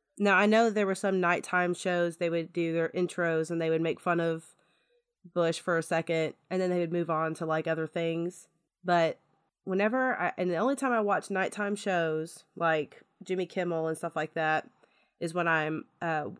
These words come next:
when I'm at work and I am watching my patient, and we'll have the T V on for her at night.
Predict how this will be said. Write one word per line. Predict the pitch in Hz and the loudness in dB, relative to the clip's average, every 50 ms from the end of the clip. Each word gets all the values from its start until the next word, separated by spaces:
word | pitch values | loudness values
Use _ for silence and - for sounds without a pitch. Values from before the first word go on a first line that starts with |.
| _ - | _ -6
when | 185 175 170 | -4 0 0
I'm | 175 175 175 | 0 0 0
at | - - | -2 -2
work | 160 175 160 156 156 120 - - - - | 0 2 4 4 4 2 -2 -6 -16 -12
and | - 180 165 160 | -8 -6 -4 -2
I | 147 151 156 156 156 | -2 0 0 0 -2
am | 135 107 160 160 156 156 156 - - | -2 -2 -2 -2 -2 -4 -6 -6 -8
watching | - - - 165 165 165 - - 165 160 156 156 160 165 170 _ _ - | -10 -8 -4 -2 -2 -2 -2 -4 -4 -4 -2 -4 -4 -8 -10 _ _ -10
my | - 165 165 | -6 -6 -6
patient, | 160 - 175 165 156 - 156 143 135 127 - _ _ _ _ - | -4 -4 -4 -4 -4 -4 -6 -6 -6 -6 -8 _ _ _ _ -8
and | 170 170 165 | -4 -4 -2
we'll | 156 156 | -2 -2
have | 170 175 160 156 | 0 -2 -2 -2
the | 165 156 | -4 -8
T | - - 180 165 | -4 -4 -4 -2
V | 170 160 165 | -2 -2 -2
on | 151 143 139 139 139 147 156 | 0 0 -2 -2 -4 -6 -8
for | - - 143 139 | -8 -4 -4 -4
her | 147 151 143 139 | -2 -2 -4 -4
at | - - | -4 -4
night. | 151 139 135 127 123 - - | -4 -4 -4 -4 -6 -8 -10